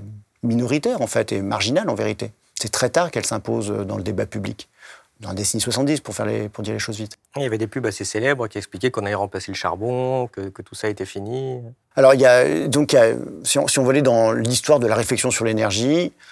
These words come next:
Speaker 1: euh, faut bien voir que les, les experts, c'est-à-dire les, je sais pas, les géologues, les économistes, les forestiers, les pétroliers, ceux qui s'y connaissent au fond et qui regardent les statistiques,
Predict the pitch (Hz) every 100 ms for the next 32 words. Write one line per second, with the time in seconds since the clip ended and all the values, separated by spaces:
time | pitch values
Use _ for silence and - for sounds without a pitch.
0 | - - - 117 113 117 120 - - 113
1 | 113 120 127 113 104 101 95 98 - -
2 | - 110 127 - 110 101 - 101 101 98
3 | 98 - 110 101 113 104 101 104 98 98
4 | 110 113 107 101 101 - - 107 107 -
5 | 107 101 - 104 110 107 139 - 110 113
6 | 107 - 107 - 123 - 113 107 104 -
7 | 104 - 147 147